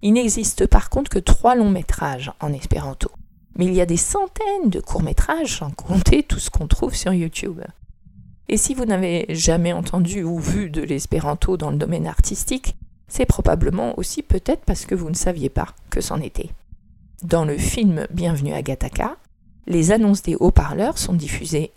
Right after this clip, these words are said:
en anglais, certes, mais précédemment en espéranto. Et dans Le Dictateur de Charlie Chaplin, c'est en espéranto que sont écrits les panneaux du ghetto. Clin d'œil satirique à Hitler,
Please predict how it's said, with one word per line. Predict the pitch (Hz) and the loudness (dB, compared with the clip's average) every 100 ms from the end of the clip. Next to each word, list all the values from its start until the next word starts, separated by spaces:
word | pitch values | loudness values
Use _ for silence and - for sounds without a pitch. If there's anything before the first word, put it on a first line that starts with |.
| _ | _
en | 143 131 | -8 -6
anglais, | 120 120 294 - | -4 -4 -6 -6
certes, | - 196 - - - - - - - | -6 -2 0 2 0 -4 -20 -20 -2
mais | 202 202 | 2 4
précédemment | - - 143 - 147 143 202 339 - | 2 0 0 -2 -4 0 -2 -2 0
en | 226 | 2
espéranto. | 233 226 220 190 190 185 - - _ _ - - - _ - | 4 2 2 0 0 -2 -6 -20 _ _ -20 -20 -20 _ -2
Et | 196 | 2
dans | 170 165 | 4 4
Le | 156 147 131 | 4 2 -2
Dictateur | 139 139 - 135 - 403 269 | -6 -4 -2 0 2 2 0
de | - | 0
Charlie | - 139 139 | -2 -2 -2
Chaplin, | - - - 392 330 175 - _ - | -4 -2 -2 -2 -2 -4 -6 _ -4
c'est | - 208 | -2 2
en | 196 | 2
espéranto | 190 320 - 262 233 208 170 269 - | 2 0 2 2 2 2 0 -2 -6
que | - 220 | -6 -4
sont | 185 | 0
écrits | 180 160 - 240 320 - - | 0 2 2 0 -4 -12 -6
les | 165 | -2
panneaux | - 143 156 240 - _ _ | 0 2 2 0 -4 _ _
du | - 208 | -4 0
ghetto. | 175 - - - - - _ _ _ - - - | 0 0 -2 -4 -14 -18 _ _ _ -20 -18 -4
Clin | 214 208 | 2 4
d'œil | 190 180 | 4 2
satirique | 175 - 170 - 202 302 - - | 0 0 0 -2 -4 -2 0 0
à | - - - - | -4 -10 -10 -4
Hitler, | 196 - - 151 | -4 -2 -2 -2